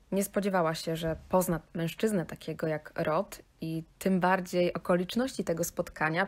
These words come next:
przypominały raczej komedię romantyczną. Więc jeszcze tego samego wieczoru uznała, że to na niego czekała całe swoje życie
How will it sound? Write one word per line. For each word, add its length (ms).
przypominały 680
raczej 360
komedię 460
romantyczną. 760
Więc 380
jeszcze 320
tego 240
samego 400
wieczoru 580
uznała, 400
że 200
to 120
na 120
niego 280
czekała 400
całe 320
swoje 420
życie 460